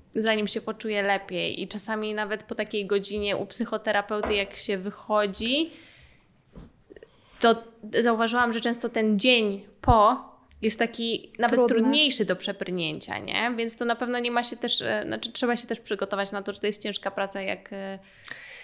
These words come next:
Speaker 2: Ja to troszkę porównuję do, e, budowy domu, ale najpierw, e, jakby mamy taki domek zbudowany taki troszkę po macoszemu, nie? Troszkę tutaj jakaś cegiełka, tu jakieś
Speaker 1: Mhm.
Speaker 2: drewienko.
Speaker 1: <laughs>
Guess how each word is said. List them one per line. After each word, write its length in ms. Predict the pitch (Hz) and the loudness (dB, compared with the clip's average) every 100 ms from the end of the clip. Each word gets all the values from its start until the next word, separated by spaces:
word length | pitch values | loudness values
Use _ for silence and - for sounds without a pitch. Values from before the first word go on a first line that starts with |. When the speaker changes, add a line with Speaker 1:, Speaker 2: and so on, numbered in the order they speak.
| - - - | -20 -6 -4
Speaker 2:
Ja 80 | |
to 80 | 240 | 0
troszkę 280 | 247 240 254 | 0 0 -2
porównuję 580 | 254 240 240 269 277 247 | -2 0 2 2 2 2
do, 500 | 240 233 233 233 226 320 | 4 4 4 4 2 0
e, 140 | 226 | -2
budowy 340 | 208 226 220 202 | 0 2 0 0
domu, 360 | 208 202 208 - - | -2 -2 -6 -12 -6
ale 340 | 220 220 226 | -2 0 2
najpierw, 480 | 233 233 240 - - | 0 0 -4 -6 -6
e, 380 | 226 226 220 220 - - | -4 -4 -4 -8 -12 -10
jakby 200 | 247 214 | -6 -2
mamy 300 | 226 233 233 | 2 4 4
taki 240 | 233 226 220 | 2 -4 2
domek 460 | 262 262 240 247 247 | 4 4 2 0 -10
zbudowany 460 | 220 220 240 240 | -8 -2 0 0
taki 200 | 233 220 | -2 -8
troszkę 240 | - 202 214 | -10 -8 -8
po 100 | 208 | -6
macoszemu, 500 | 196 - - 208 233 | -8 -6 -8 -8 -6
nie? 120 | 311 | -6
Troszkę 260 | - - - | -8 -14 -18
tutaj 220 | 254 247 | -4 -2
jakaś 160 | 240 226 | -2 -4
cegiełka, 520 | 240 220 226 226 226 | -2 0 -2 -2 -6
tu 140 | 226 | -6
jakieś 160 | 214 233 | -2 2
Speaker 1:
Mhm. 120 | 226 208 | 4 4
Speaker 2:
drewienko. 460 | 226 226 240 233 247 - - | 2 0 4 4 4 -2 -2
Speaker 1:
<laughs> 80 | 220 | 0